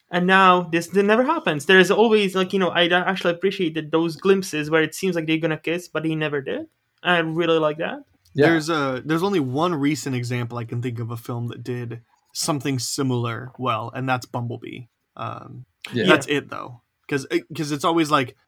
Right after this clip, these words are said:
Speaker 3: there, there, ro-, there's romance at the end, and then somebody didn't sign on for the sequel, so, so they're like, "Oh, well, they broke up between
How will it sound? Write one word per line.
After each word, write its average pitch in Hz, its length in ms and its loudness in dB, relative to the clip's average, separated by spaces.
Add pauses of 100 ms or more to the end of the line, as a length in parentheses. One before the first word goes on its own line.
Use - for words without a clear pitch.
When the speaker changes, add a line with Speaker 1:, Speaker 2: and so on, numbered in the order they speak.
(100)
Speaker 3:
there, 135 320 0
there, 127 120 -2
ro-, 127 220 -2
there's 127 300 -2
romance 156 420 0
at 151 100 -4
the 143 160 0
end, 135 340 0
and 127 200 -4
then 120 340 -4
somebody 135 380 -2
didn't 127 200 -4
sign 123 260 -4
on 123 180 -4
for 120 80 -8
the 120 100 -4
sequel, 127 360 -6
so, 123 320 -10
so 123 200 -12
they're 120 120 -8
like, 120 240 -8
"Oh, 170 420 6
well, 131 80 -2
they 165 180 0
broke 180 300 0
up 175 240 0
between 123 580 -4